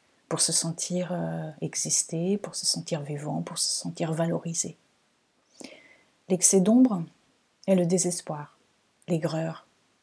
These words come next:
la victimisation, l'aliénation,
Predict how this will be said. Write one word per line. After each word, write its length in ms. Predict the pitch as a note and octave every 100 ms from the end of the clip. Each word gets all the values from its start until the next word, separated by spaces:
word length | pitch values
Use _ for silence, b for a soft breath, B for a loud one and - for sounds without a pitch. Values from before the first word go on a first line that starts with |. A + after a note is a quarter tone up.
| _ _ _ _
la 100 | F3+
victimisation, 800 | E3+ E3+ F3+ D#3+ E3+ E3 D#3 D3+ - _ _ _ _ _ _ _ _ -
l'aliénation, 680 | - G#3 G3 G3 F#3+ - E3